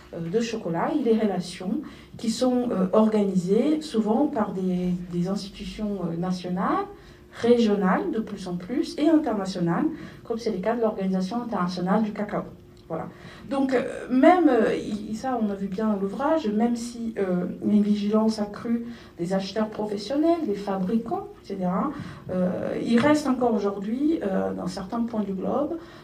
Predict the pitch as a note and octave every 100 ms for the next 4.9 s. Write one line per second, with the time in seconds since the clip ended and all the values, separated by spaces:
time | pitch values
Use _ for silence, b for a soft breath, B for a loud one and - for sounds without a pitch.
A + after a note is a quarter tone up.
0 | B G3 F#3+ F3 F3+ F3+ F3+ E3+ F3+ -
1 | - - - B3+ A#3+ F3+ E3+ E3+ G#3+ A3+
2 | A3 - C4+ - - A3 G3+ F#3+ - -
3 | - F3 - D4 D4 - G3+ G3 F#3+ F3+
4 | F3+ A3 - B B B B F#3 F3+